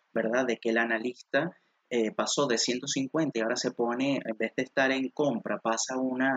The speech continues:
a una posición de venta, eh, realmente para mi estrategia no, o sea, lo que pasa es que, eh, o sea, realmente eso no va, no va a influir en si tomo la entrada o no tomo la entrada.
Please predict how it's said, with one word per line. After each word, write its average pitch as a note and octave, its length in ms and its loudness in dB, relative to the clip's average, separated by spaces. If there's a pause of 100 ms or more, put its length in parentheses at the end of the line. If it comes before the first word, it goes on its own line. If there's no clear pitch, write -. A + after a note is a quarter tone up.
a G2+ 160 -4
una A2+ 140 -4
posición A#2 540 -2
de A2+ 100 2
venta, D#3+ 460 0 (500)
eh, A#2 400 2
realmente E3+ 760 2 (400)
para C3+ 240 2
mi C#3 120 2
estrategia D3+ 680 0
no, C#3+ 500 2
o C3+ 80 -6
sea, B2 160 2
lo B2 180 2
que - 60 -8
pasa C#3 160 0
es D#3+ 80 -6
que, F3 160 2 (500)
eh, A#2 420 2 (240)
o - 40 -4
sea, - 180 -4
realmente E3 320 2
eso E3+ 140 0
no D#3 120 4
va, D3+ 240 2
no C#3 140 2
va D#3 80 4
a D#3+ 40 2
influir D#3+ 500 2 (240)
en D#3+ 440 2 (180)
si - 240 -4
tomo E3 240 2
la D#3+ 100 2
entrada D3+ 360 2
o C3 80 2
no A2+ 120 -2
tomo A2+ 220 -6
la A2 100 0
entrada. - 360 -6